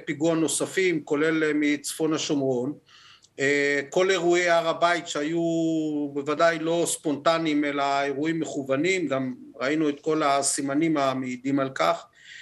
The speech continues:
אה, אומנם, אה, לא בהצלחה,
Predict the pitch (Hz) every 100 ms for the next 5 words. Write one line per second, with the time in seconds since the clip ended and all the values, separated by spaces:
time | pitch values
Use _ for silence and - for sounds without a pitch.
0 | - - - 139 147 147 147 147 147 143
1 | 139 143 151 151 180 190 190 180 170 165
2 | 160 156 151 147 143 180 180 165 - 175
3 | 147 - 156 180